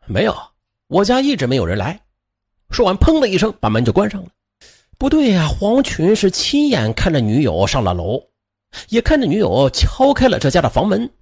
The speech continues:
可是呢，这男主人却说女友没来。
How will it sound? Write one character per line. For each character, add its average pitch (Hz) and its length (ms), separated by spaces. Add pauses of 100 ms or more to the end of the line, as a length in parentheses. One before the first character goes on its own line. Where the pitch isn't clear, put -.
(500)
可 170 140
是 226 120
呢， 233 120 (760)
这 - 120
男 175 240
主 208 140
人 139 140
却 180 120
说 165 560
女 185 280
友 220 140
没 117 260
来。 240 280